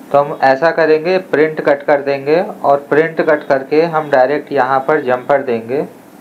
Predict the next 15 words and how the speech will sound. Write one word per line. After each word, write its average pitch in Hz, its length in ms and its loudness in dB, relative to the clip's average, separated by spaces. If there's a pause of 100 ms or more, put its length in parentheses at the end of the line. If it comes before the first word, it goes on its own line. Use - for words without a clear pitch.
दोनों 131 340 2
में 135 160 -2
से 139 140 0 (140)
एक 147 240 2
print 143 300 -2
cut 120 200 0
कर 110 180 0
देंगे। 120 360 -4 (2000)
तो 110 100 2 (500)
print 151 280 2
cut 151 200 0
करने 143 360 -2
के 143 100 0
लिए 143 280 4
हमें 143 460 -4